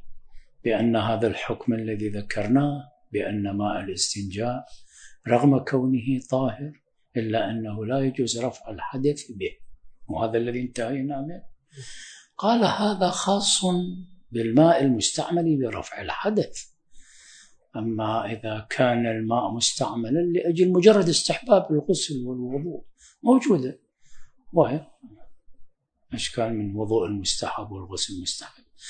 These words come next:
فما دام ليس رافعاً فلا مانع من استعمال ماء الاستنجاء فيه."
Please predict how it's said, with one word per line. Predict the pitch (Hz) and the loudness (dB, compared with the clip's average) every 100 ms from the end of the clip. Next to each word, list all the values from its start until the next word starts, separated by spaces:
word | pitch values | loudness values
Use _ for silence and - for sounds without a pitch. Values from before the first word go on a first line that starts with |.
| - | -8
فما | - 127 123 | 6 8 10
دام | 120 139 143 | 10 12 12
ليس | 139 135 127 - | 12 10 8 6
رافعاً | 117 120 104 - 104 107 123 117 143 156 - - - - - | 8 8 6 2 -2 2 4 4 2 -2 -8 -20 -20 -18 -2
فلا | 117 104 127 | 0 6 8
مانع | 175 175 170 156 139 | 8 6 4 2 2
من | 123 | 2
استعمال | 117 - 117 92 110 104 98 | 0 -2 -2 -4 -4 -4 -6
ماء | 101 98 | -6 -8
الاستنجاء | 82 76 - - 73 76 - | -8 -4 -4 -4 -8 -8 -10
فيه." | - - - | -12 -20 -20